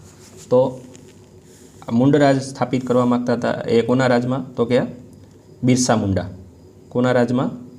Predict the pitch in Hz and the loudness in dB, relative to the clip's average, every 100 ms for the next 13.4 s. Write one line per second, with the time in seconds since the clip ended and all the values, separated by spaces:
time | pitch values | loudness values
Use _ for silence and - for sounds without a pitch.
0 | - 113 113 - 127 120 107 101 104 123 | -6 -4 -4 -2 -2 0 0 -2 -2 -6
1 | - - 98 95 85 92 - - - - | -10 -4 -2 -2 -6 -10 -14 -18 -10 -6
2 | 151 165 - - - - 120 120 120 131 | -6 -6 -12 -20 -20 -10 -6 -6 -4 -4
3 | 117 107 101 104 - - - 107 101 98 | -2 -2 -4 -4 -8 -12 -6 -2 -2 -2
4 | 98 104 - - - - - - - - | -4 -4 -8 -16 -20 -20 -20 -20 -20 -20
5 | - - - 113 117 113 113 113 107 101 | -20 -20 -8 -2 0 2 0 -2 -8 -6
6 | 98 98 101 95 98 113 170 - - - | -6 -4 -2 -2 -2 -2 -2 -4 -14 -8
7 | 101 - - - - - - - - - | -6 -6 -12 -16 -20 -20 -20 -20 -20 -20
8 | - - - - - - - - - - | -20 -20 -20 -20 -20 -20 -20 -20 -20 -20
9 | - - - - - - 117 123 - 101 | -20 -20 -20 -20 -20 -12 -8 -6 -6 -6
10 | - 117 - - - - - - - - | -6 -8 -10 -20 -20 -20 -20 -20 -20 -20
11 | - - - - - - - 151 170 156 | -20 -20 -20 -20 -20 -14 0 2 2 2
12 | 120 104 101 101 - - 123 135 135 135 | 2 2 -2 -6 -8 0 2 2 0 -2
13 | - 123 101 98 | -2 -4 -4 -6